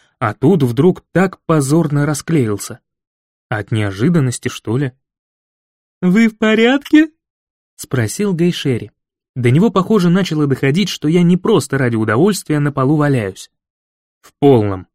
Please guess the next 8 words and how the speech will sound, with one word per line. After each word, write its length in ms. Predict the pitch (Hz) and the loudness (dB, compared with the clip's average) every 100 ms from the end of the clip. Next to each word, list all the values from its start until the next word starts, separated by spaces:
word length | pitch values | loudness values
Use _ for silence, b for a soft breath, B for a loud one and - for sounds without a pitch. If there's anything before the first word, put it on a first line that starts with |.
| _ _ _ _ | _ _ _ _
соврал 520 | - 156 123 117 180 156 | -8 -4 -2 0 -2 0
я 280 | 147 120 95 b b | -2 -4 -8 b b
и, 120 | - | -4
подумав, 560 | 147 - 143 208 214 185 | -2 0 0 2 0 0
признался. 640 | 185 185 131 107 101 110 - _ _ _ _ _ _ _ | -2 0 0 -2 -6 -12 -16 _ _ _ _ _ _ _
«Только 440 | - 120 110 113 110 | 0 2 2 0 0
голова 360 | 113 151 175 | 2 4 2
кружится. 560 | 120 117 104 101 - 95 | 2 -2 -2 -6 -10 -14